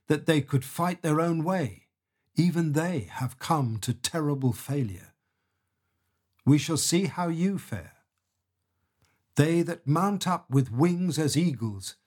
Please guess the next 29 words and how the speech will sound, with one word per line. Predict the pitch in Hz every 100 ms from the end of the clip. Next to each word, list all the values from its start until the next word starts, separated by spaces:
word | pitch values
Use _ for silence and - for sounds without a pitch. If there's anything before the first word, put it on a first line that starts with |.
| _ _ _
and | 127 127
are | 123 95
proud | - - 165 156 156 147 -
and | 139 104
vainglorious, | 123 170 165 139 131 151 127 107 98 - - - _ _ _ _ _ _ -
even | 156 175 175 139
these | 165 185 131 -
go | 143 117
down | 123 131 139 135
to | - 127
destruction, | 117 - - 135 - - 131 - _ _ _ _
so | - - 139
that | 135 -
no | 143 180 190
flesh | - 180 151 - - - -
hath | 135 131
whereof | 127 123 117 107 -
to | -
glory. | - 123 110 98 87 _ _ _ _ _ _ _ _ _ _ _ _ _ _ _ _ -
As | 147 143
for | -
me, | 143 170 190 101 _ _ _ _ _ _ _ -
let | 143 170
me | 170 165
wait | 143 185 185
upon | 143 - 147 135
the | 127
Lord | 143 170 156 123
God, | 170 156 127 104